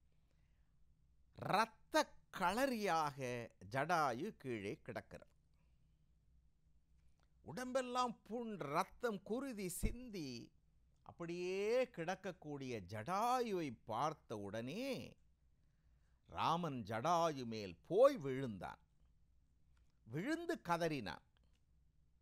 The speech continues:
என்ன சொல்லி கதறுகிறான்? கம்பன் ரொம்ப அழகாக அதை நமக்கு வடித்து காட்டுகிறான். "உயிர்த்திலன் ஒரு நாழிகை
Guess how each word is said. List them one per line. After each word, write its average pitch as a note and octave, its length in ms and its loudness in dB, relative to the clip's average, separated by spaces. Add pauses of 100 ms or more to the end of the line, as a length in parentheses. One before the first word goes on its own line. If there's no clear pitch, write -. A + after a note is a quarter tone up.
(880)
என்ன D#3 220 -2
சொல்லி F#3+ 260 2
கதறுகிறான்? G3 720 2 (1000)
கம்பன் D3 320 -2
ரொம்ப F3 200 2
அழகாக D#3+ 460 6
அதை F#3 140 2
நமக்கு F3+ 300 -4
வடித்து E3+ 340 -2
காட்டுகிறான். D3 720 -2 (2500)
"உயிர்த்திலன் A#3 880 6
ஒரு G3 280 6
நாழிகை D3+ 760 10